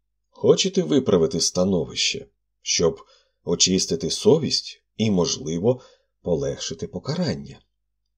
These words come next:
«Як я можу його виправити?» «Де зараз Оберштайн з паперами?» «Я не знаю. Хіба він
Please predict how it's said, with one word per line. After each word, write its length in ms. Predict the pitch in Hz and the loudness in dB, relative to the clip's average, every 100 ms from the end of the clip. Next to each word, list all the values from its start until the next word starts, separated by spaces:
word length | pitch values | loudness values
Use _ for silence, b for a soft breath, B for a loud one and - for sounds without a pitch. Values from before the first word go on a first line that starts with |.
| - | -8
«Як 480 | 123 156 139 - | -4 -2 -2 -2
я 120 | 117 110 | -2 0
можу 340 | 127 139 110 | 2 2 2
його 300 | 117 123 147 | 0 2 0
виправити?» 760 | 135 160 127 113 110 - - - _ _ _ _ _ | 0 -2 -2 -4 -6 -10 -14 -16 _ _ _ _ _
«Де 360 | - 69 82 98 | -16 -4 2 2
зараз 480 | 87 92 87 82 - b b _ | 4 4 4 2 -2 b b _
Оберштайн 840 | 90 85 90 - - 131 87 69 - _ | -2 2 2 0 -2 -4 -4 -6 -12 _
з 120 | - - | -8 -4
паперами?» 640 | 190 - 67 60 - - _ _ _ _ _ | -4 -2 -4 -4 -12 -20 _ _ _ _ _
«Я 240 | 131 107 82 | -2 0 0
не 120 | 80 | 0
знаю. 480 | - 82 - - - _ _ _ _ _ | -2 -4 -8 -12 -20 _ _ _ _ _
Хіба 360 | - 95 87 92 | -6 -2 0 2
він 240 | 101 107 | 2 2